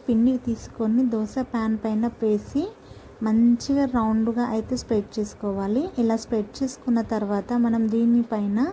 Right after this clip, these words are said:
కొద్దిగా ఆయిల్ వేసుకోవాలి. ఆయిల్ వేయడం ద్వారా మనకి టేస్ట్ బాగుంటుంది. And ముందు అయితే వేయాల్సిన అవసరం లేదు,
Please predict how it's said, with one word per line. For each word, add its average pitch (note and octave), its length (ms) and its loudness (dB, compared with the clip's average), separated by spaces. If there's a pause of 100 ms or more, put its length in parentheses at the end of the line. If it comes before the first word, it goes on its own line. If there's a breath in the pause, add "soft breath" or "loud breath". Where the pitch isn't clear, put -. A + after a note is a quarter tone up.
(540 loud breath)
కొద్దిగా C4+ 400 0 (180)
ఆయిల్ A3+ 200 2 (100)
వేసుకోవాలి. G#3 760 -2 (240)
ఆయిల్ A#3 260 2
వేయడం B3 320 4 (100)
ద్వారా A3+ 280 -2 (140)
మనకి G#3+ 280 -4 (220)
టేస్ట్ G#3+ 360 -4
బాగుంటుంది. G3+ 640 -2 (580 loud breath)
And A#3 200 6
ముందు A#3 240 6 (120)
అయితే B3 320 0
వేయాల్సిన G#3+ 460 -2 (100)
అవసరం G#3 300 -4 (100)
లేదు, G3+ 180 -4